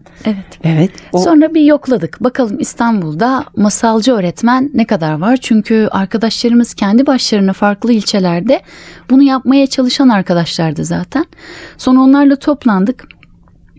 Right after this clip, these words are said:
Speaker 1: Neler yapabiliriz? Nasıl ilerletebiliriz? Öğrenmek isteyenlere nasıl anlatabiliriz?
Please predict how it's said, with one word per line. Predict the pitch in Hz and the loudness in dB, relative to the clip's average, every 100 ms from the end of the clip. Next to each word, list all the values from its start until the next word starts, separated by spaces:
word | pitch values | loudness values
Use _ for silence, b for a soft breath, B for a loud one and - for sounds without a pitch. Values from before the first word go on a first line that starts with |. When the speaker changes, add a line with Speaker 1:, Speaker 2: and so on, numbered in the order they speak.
| - | 0
Speaker 1:
Neler | 226 254 233 | 2 2 0
yapabiliriz? | 220 185 175 165 196 | -2 -6 -6 -6 0
Nasıl | 220 220 233 214 - B B - | 2 2 0 -4 -8 B B -2
ilerletebiliriz? | 202 196 185 185 185 165 165 175 | 0 2 0 -2 -2 -2 -2 -2
Öğrenmek | - 214 233 247 269 | 0 2 4 4 2
isteyenlere | - 247 233 233 226 | -4 0 2 4 2
nasıl | 196 - | 0 0
anlatabiliriz? | 254 214 - 175 165 170 190 | 0 0 -2 -4 -2 -2 -2